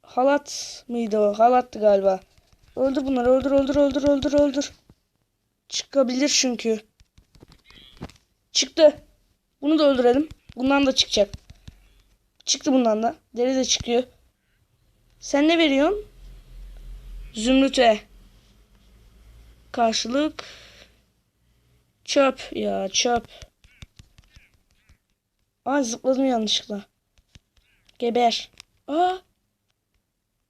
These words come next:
He. Bu o muymuş ya? Bunu da yapıyoruz. Soyduk kabuklarını ağaçların. Neyse, bu kadar dönüştürdüğümüzde on altının üstüne gelecek bunlar.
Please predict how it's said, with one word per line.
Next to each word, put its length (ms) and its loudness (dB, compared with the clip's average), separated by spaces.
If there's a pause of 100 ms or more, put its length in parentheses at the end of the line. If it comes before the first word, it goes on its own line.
(140)
He. 420 2 (960)
Bu 180 4
o 60 2
muymuş 400 -2
ya? 140 -6 (1900)
Bunu 180 -4
da 100 2
yapıyoruz. 640 -10 (440)
Soyduk 520 -2
kabuklarını 640 -2
ağaçların. 480 -8 (1000)
Neyse, 240 -2
bu 80 -8
kadar 460 2 (1000)
dönüştürdüğümüzde 800 0
on 180 4
altının 400 2
üstüne 400 -4
gelecek 500 0
bunlar. 280 -6